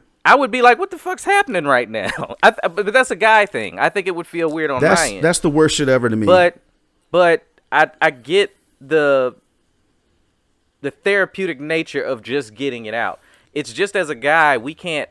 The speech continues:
Speaker 1: compute the part where we don't try to
Speaker 2: No.
Speaker 1: fix the problem because, because for me, I know I've heard those work stories, and I'd be like, "Well, have you talked to this person? Have you," you know, and you, you try to come up with some sort of solution, even if it's necessarily not viable.
Speaker 2: Mm-hmm.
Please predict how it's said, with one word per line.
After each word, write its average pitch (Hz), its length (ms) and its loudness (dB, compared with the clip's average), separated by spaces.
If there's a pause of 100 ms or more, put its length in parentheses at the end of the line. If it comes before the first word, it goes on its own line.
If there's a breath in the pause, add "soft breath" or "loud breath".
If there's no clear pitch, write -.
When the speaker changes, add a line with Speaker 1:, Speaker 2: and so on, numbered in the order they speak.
(100)
Speaker 1:
compute 151 480 -12
the 135 80 -12
part 135 260 0
where 127 120 -6
we 127 140 -6
don't 135 180 -8
try 151 240 4
to 117 80 0
Speaker 2:
No. - 40 -14
Speaker 1:
fix - 200 -14
the 113 80 -16
problem 139 340 0
because, 202 500 2 (460 soft breath)
because 190 320 -2
for 160 140 -6
me, 208 380 -6 (320)
I 190 80 4
know 240 120 2
I've 240 140 6
heard 190 200 0
those 151 200 -4
work 143 180 -2
stories, 143 380 -4
and 156 100 -6
I'd 208 120 0
be 190 100 -6
like, 165 200 2
"Well, 151 140 0
have 143 180 4
you 123 80 -12
talked 135 280 -2
to 127 60 -10
this 208 140 -6
person? 262 280 -2
Have 156 100 -4
you," 160 100 -14 (140 soft breath)
you 226 80 -8
know, 226 80 -2
and 208 160 -2
you, 220 100 -16
you 208 160 -14
try 302 380 0
to 262 80 -2
come 220 220 -6
up 185 80 -4
with 180 100 -10
some 190 160 -10
sort 175 180 -6
of 143 60 -16
solution, 151 400 -10
even 254 240 -8
if 220 140 -6
it's 185 140 -10
necessarily 180 520 -6
not 127 200 -4
viable. 113 380 0
Speaker 2:
Mm-hmm. 117 180 -6